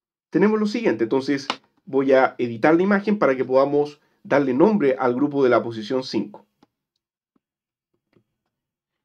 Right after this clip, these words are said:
En la posición cinco nace una ramificación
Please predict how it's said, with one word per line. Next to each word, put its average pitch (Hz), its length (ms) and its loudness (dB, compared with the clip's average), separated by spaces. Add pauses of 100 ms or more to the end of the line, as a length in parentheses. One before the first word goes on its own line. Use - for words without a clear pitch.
(2000)
En 117 100 -2
la 110 80 2
posición 143 400 -2
cinco 196 540 -2 (500)
nace 165 640 0 (640)
una 123 480 2
ramificación 190 1120 0